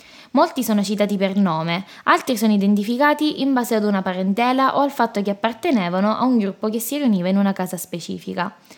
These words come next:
Non dimentichiamo infatti che, quando pensiamo alla Chiesa di Roma nel primo secolo, non dobbiamo certamente pensare a luoghi di culto pubblici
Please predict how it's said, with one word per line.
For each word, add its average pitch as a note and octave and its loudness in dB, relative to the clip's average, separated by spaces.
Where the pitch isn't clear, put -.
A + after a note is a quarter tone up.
Non C4 4
dimentichiamo D4+ 2
infatti A#3+ 2
che, F#3+ 2
quando F4 2
pensiamo G#3 2
alla A3+ 2
Chiesa A#3 -2
di G3+ 2
Roma E3+ 0
nel F3+ -4
primo A#3+ 4
secolo, F#3 -2
non A3+ 4
dobbiamo A3+ 4
certamente G3 0
pensare F#3+ 4
a G#3+ 2
luoghi G#3+ 2
di F#3+ -2
culto G#3 0
pubblici G3 -2